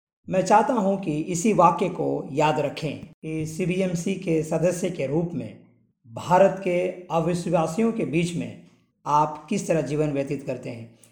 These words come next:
खास करके भारत में एवं United States में। मैं और मेरी पत्नी हाल फिलहाल में Kentucky छोड़कर Alabama में बसने आ गए हैं।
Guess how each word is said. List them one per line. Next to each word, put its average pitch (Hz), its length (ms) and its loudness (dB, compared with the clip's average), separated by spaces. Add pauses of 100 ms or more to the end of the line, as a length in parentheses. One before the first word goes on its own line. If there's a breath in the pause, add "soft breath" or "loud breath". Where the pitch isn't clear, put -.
(140 soft breath)
खास 214 280 2
करके 196 300 0 (560)
भारत 202 460 4
में 131 300 -8 (320)
एवं 156 480 4
United 151 440 -2
States - 420 -4
में। 98 180 -14 (440)
मैं 214 140 2
और 240 160 4
मेरी 196 200 2
पत्नी 175 400 0 (680)
हाल 185 200 8
फिलहाल 170 340 4
में 131 440 -6
Kentucky 175 600 2
छोड़कर 165 580 0 (460)
Alabama 170 520 6
में 147 180 -4
बसने 151 380 -2
आ 143 200 0
गए 139 200 -2
हैं। 143 220 -10